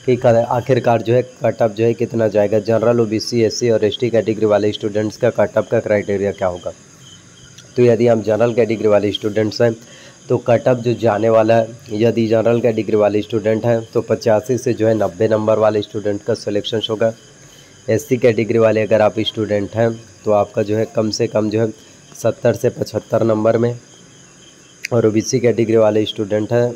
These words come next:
तो लगभग अस्सी में। और वहीं यदि आप एसटी कैटेगरी वाले अगर आप students हैं, तो आपका selection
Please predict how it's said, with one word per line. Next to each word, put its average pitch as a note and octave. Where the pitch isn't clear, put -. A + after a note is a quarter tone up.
तो A2+
लगभग G#2+
अस्सी G#2+
में। A#2+
और A2
वहीं A#2
यदि A#2
आप A#2
एसटी C3
कैटेगरी A#2
वाले A2
अगर G#2+
आप G#2
students A2
हैं, A2+
तो G2+
आपका F#2+
selection G#2